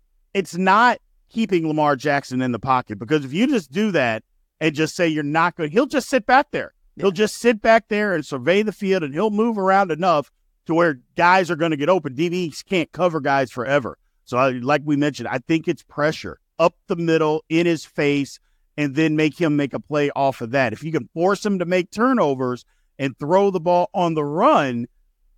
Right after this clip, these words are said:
Speaker 1: that's kind of the thing where he struggles at doing the most. But if you just say, "Okay, we're gonna just keep him inside the pocket," number one, it tempers your pass rush down
Speaker 2: Mm-hmm.
Speaker 1: because guys are so concerned about staying in pass rush lanes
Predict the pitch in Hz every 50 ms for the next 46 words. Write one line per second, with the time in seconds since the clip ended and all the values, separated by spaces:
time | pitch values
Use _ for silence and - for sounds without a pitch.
0 | _ - 151 147 139 165 196 226 220 - - - - - _ _ _ _ - -
1 | 202 196 196 190 165 165 143 - - 185 185 170 143 165 160 147 - - 180 180
2 | 175 135 - - - - 196 202 202 190 165 175 170 151 165 160 160 139 143 165
3 | 165 165 160 151 135 123 123 123 143 160 143 104 80 - - _ _ _ _ _
4 | _ - - 117 123 127 170 220 254 214 277 247 214 - - 226 220 214 208 196
5 | 165 185 180 - 196 190 185 185 175 190 202 180 160 143 131 143 160 165 151 -
6 | - 196 196 170 180 165 156 165 - 196 190 196 175 147 - 180 175 170 135 147
7 | - 165 160 170 165 - 123 120 151 175 180 180 165 170 214 208 190 165 160 -
8 | _ _ _ _ _ - 185 170 - - 165 214 208 170 190 175 139 151 139 -
9 | 160 175 175 180 180 165 - - 120 104 101 - - - 120 107 104 101 104 139
10 | 139 139 143 139 117 101 120 135 139 147 147 127 127 113 107 - - - - 208
11 | 202 208 214 214 208 - 190 185 156 - - 190 180 160 151 143 135 - _ _
12 | _ _ _ - 123 131 151 135 127 - - 180 170 170 160 143 127 - 160 185
13 | 208 226 214 - 139 131 127 120 - 123 123 113 104 98 98 104 104 _